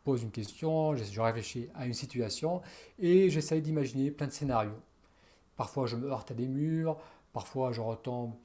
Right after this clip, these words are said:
dans des inquiétudes du passé et je cherche mentalement mais sans avoir vraiment de réponse satisfaisante.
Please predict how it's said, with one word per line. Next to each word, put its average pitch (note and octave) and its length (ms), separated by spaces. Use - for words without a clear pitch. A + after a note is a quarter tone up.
dans A#2 100
des G#2+ 180
inquiétudes A#2 360
du A2 100
passé D3 560
et E3 280
je C3 60
cherche - 320
mentalement D3 540
mais D3 180
sans D#3+ 380
avoir C3+ 260
vraiment C#3 560
de C3+ 220
réponse C#3+ 500
satisfaisante. A2+ 800